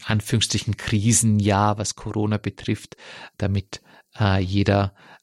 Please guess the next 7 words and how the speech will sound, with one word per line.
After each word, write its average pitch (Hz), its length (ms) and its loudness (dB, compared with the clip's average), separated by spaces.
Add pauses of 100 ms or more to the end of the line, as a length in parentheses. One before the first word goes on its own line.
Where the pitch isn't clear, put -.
ähm, 110 260 0
hier 123 440 0
auch 104 340 -4 (260)
die 101 60 -8
nötigen 104 440 -2
Mittel 98 260 -2
bekommt. - 560 -8